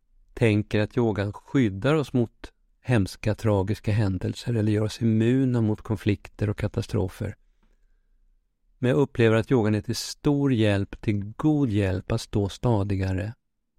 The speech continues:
när det blåser. Något som jag tidigt fastnade för i yogan, det var det återkommande ordet balans,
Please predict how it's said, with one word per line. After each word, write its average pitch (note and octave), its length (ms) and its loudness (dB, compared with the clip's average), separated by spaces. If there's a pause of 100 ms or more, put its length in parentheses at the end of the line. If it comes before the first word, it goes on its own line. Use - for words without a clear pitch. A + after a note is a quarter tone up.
när G2+ 120 -2
det G2 60 0
blåser. - 540 -8 (2750)
Något A#2+ 140 0
som B2 180 0
jag B2+ 120 2 (240)
tidigt D3+ 460 0
fastnade D#3 500 -2
för A2 260 2
i G#2+ 60 2
yogan, G2+ 420 0
det A2 80 0
var A#2 140 2
det G#2 60 -2
återkommande G#2+ 920 -2
ordet G2 420 -6
balans, G#2 800 -4